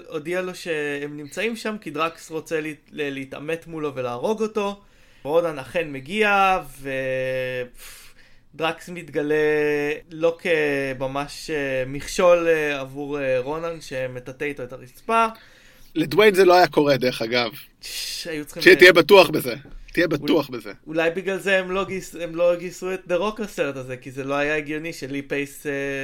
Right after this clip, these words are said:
Speaker 1: ינצח אותו. אז, אה, רונן והאנשים שלו, אה, אה, מנצחים, ומשיגים מהם את האבן.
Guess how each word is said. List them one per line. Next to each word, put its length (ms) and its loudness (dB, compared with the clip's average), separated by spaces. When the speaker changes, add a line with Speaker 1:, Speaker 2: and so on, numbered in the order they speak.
Speaker 1:
ינצח 460 -8
אותו. 180 -18
אז, 260 -6
אה, 140 2
רונן 360 -2
והאנשים 460 -6
שלו, 480 -4
אה, 60 -2
אה, 680 -4
מנצחים, 720 -6
ומשיגים 1000 -8
מהם 200 -6
את 140 -14
האבן. 600 -4